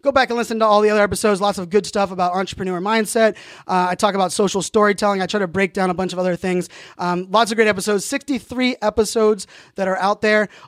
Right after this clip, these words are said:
Also, check out my other podcast, Smack Talk, S A M S M A C T A L K. I co-host it with Daniel Newman, and we get our geek on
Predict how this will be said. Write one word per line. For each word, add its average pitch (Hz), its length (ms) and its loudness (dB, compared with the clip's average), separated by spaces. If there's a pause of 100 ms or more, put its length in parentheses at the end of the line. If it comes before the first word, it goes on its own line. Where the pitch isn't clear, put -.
Also, 262 260 4
check 302 220 0
out 330 100 6
my 277 120 2
other 226 200 4
podcast, 190 640 -2
Smack 214 460 -4
Talk, 160 400 -6 (280)
S 214 200 0
A 214 160 2
M 202 320 0 (340)
S 240 240 -2
M 220 180 -2
A 208 200 0
C 226 340 -4
T 226 320 -8
A 202 180 -2
L 185 180 0
K. 208 380 -4 (280)
I 185 80 -8
co-host 254 440 2
it 233 60 0
with 175 160 -2
Daniel 190 320 -2
Newman, 214 440 0 (300)
and 185 80 -6
we 202 100 0
get 240 160 2
our 202 140 -2
geek 214 400 -2
on 165 380 -4